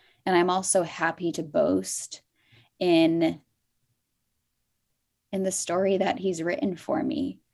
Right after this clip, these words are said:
Like, I'm excited to share that he is the author of my life, and that I can be authentic and real with every single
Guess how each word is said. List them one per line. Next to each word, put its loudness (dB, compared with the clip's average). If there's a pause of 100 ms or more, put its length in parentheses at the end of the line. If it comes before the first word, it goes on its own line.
(300)
Like, 2 (1700)
I'm 4
excited 2
to -8
share -2
that 0
he -6
is -6
the -2
author -4
of -6
my 0
life, -6 (880)
and 2
that 0 (1080)
I 4
can 2
be 2
authentic -4
and -4
real -2 (520)
with 0 (240)
every 6
single 2